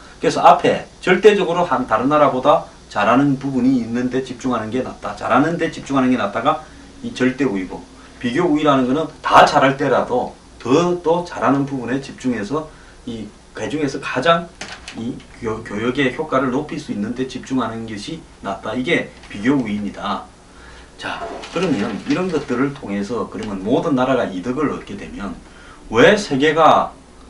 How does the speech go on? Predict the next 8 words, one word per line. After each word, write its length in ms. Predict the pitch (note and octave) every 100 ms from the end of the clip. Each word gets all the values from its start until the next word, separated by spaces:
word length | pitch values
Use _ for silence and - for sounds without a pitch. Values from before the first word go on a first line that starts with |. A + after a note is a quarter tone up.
| - - -
이렇게 460 | C#3+ E3 E3 A2+ A2+
과거보다는 760 | - G#2 D#3 F3 C#3+ A2 A2
이삼십 440 | G2 D#3 F3 E3+ C#3
년 120 | A2+
전보다는 440 | G#2 F#2 A#2 G#2
훨씬 720 | - G#3+ A#3+ B3 - B3 G3 - -
자유무역이 920 | B2+ C#3+ E3 C#3+ A#2 B2+ C#3 B2 G2+ - - - - - - -
거의 380 | C3+ D#3 A2